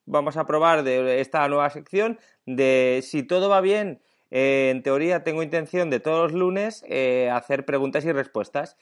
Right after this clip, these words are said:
Entonces, pues bueno, dudas que tengáis de iPhone, iPad, Mac, eh, aplicaciones, eh, qué móvil es mejor, bueno,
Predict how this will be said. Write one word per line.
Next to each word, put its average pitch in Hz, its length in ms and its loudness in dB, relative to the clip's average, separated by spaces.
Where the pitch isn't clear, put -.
Entonces, 127 380 0
pues 131 160 -4
bueno, 131 240 0
dudas 131 540 0
que 135 100 -4
tengáis 135 560 2
de 120 220 0
iPhone, 139 560 0
iPad, 135 460 -4
Mac, 135 560 0
eh, 123 380 2
aplicaciones, 135 1200 0
eh, 123 360 0
qué 139 140 -2
móvil 131 280 0
es 123 80 -4
mejor, 135 580 0
bueno, 113 260 -2